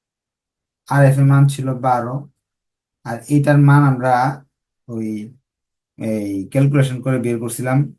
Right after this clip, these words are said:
দশমিক এক নয় শূন্য পাঁচ। পরে যখন পোর্টফোলিওর মান পাঁচটা, একবার দিছি পনেরো। পনেরো দেওয়াতে এক ধরনের মান আসছে, এটা আসছে।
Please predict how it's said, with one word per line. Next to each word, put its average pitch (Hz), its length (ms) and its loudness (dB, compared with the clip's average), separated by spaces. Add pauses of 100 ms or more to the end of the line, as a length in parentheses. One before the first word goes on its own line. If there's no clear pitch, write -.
(380)
দশমিক 127 640 -8
এক 139 380 2
নয় 123 580 -4 (440)
শূন্য 170 500 -4
পাঁচ। - 280 -12 (840)
পরে 170 180 -2
যখন 147 200 0
পোর্টফোলিওর 180 640 -2
মান 151 300 -2
পাঁচটা, 156 680 -2
একবার 143 280 -4
দিছি 139 320 -6
পনেরো। 135 480 -4 (500)
পনেরো 185 360 2
দেওয়াতে 180 260 4
এক 175 180 0
ধরনের 151 240 0
মান 156 180 0
আসছে, - 480 -4
এটা 135 220 -4
আসছে। - 260 -14